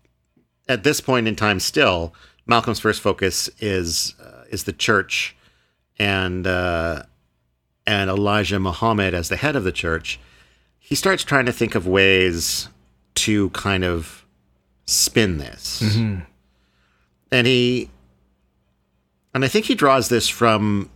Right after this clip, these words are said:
Speaker 1: from something in scripture that I didn't take a note of, but he ends up coming to the idea of arguing about how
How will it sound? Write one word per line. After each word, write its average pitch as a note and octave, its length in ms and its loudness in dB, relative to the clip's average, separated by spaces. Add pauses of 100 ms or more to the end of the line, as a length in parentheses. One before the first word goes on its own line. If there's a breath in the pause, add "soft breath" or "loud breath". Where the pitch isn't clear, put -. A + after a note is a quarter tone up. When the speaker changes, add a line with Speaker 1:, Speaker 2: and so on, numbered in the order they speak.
Speaker 1:
from A2 160 -4
something C#3+ 400 0
in G#2+ 180 0
scripture - 500 0
that F2 100 -2
I F#2+ 60 2
didn't G2 200 0
take F#2+ 220 -2
a F#2 60 -2
note F#2 280 0
of, C#2+ 280 -8
but D#2+ 200 -4 (520 soft breath)
he B2+ 140 -2
ends D#3 140 2
up - 140 2
coming A#2+ 300 0
to A#2+ 100 0
the G#2+ 140 2
idea G2 340 2
of F#2 100 -2
arguing G2+ 520 0
about F#2 420 -2
how F2+ 800 0